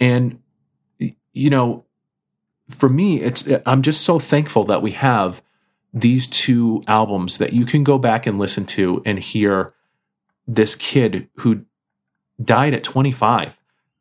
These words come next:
and was so amazingly talented. We just talked about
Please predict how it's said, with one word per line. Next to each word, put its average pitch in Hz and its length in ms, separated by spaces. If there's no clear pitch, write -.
and 117 180
was 110 140
so 139 340
amazingly 117 580
talented. 104 440
We 104 60
just 139 200
talked 139 300
about 101 380